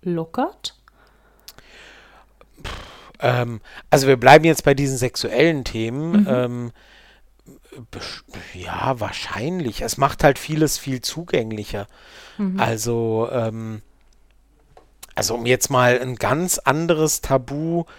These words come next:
Speaker 2: äh, anzusprechen, das wir jetzt bisher nicht hatten.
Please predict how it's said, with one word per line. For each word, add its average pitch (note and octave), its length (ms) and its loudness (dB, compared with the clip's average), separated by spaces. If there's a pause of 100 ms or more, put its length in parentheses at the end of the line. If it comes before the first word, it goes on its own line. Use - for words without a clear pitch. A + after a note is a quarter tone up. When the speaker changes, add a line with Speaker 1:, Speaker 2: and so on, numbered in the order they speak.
(420)
Speaker 2:
äh, - 80 -6
anzusprechen, C#3 1000 -2
das C3 180 -4
wir C3 80 0
jetzt - 220 -4
bisher A#2+ 280 -2
nicht C3 240 -6
hatten. C#3+ 360 0